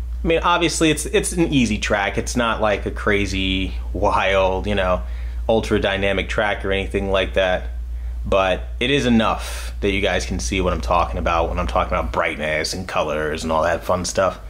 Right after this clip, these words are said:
you know? Oh, we almost hit a cow there. We don't wanna do that. All right, so see if I can get this, all three coins. I don't know if I got all three.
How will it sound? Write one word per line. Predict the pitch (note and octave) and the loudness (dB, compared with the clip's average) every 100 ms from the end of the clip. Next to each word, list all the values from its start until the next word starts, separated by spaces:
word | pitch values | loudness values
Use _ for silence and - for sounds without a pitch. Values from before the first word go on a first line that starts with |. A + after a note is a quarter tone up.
| - - - - | -14 -16 -16 -4
you | G#2 | 0
know? | G#2 G#2+ A2 - - - - - - - - - - - - - | 2 0 -2 -10 -20 -20 -20 -20 -20 -18 -18 -18 -18 -18 -8 -2
Oh, | C#3+ - | 0 0
we | G2 | -4
almost | G2 G2 | -2 -2
hit | A2+ | -2
a | G2 | -2
cow | - G#2 | 0 0
there. | F#2+ F#2 F#2 - | 2 0 -2 -10
We | G#2+ | -8
don't | |
wanna | G2 F#2 | -6 -6
do | F#2 | -2
that. | G2+ G2+ G2+ - - - - - - - - | 2 2 0 -6 -18 -18 -18 -16 -16 -16 -10
All | - | -2
right, | F#2 F#2 F#2 F#2 | 0 2 0 -2
so | - G2 F#2+ F#2+ - - - - - - - - - - | 0 4 4 2 -4 -20 -20 -20 -20 -18 -18 -20 -18 -18
see | - A2+ | -6 -2
if | |
I | G#2 | 0
can | F#2 F2 | -2 -2
get | G2 - | -2 0
this, | F2+ - - - | -2 -2 -8 -4
all | F#2 F2+ | 0 0
three | - F2+ | 0 -4
coins. | - G2+ F#2+ F2+ | 0 0 0 -2
I | F#2+ | 0
don't | F#2 | 2
know | F2+ | 2
if | F#2 | 2
I | |
got | F2+ F#2 | 2 2
all | F2+ | 2
three. | G2 F#2 | -2 -4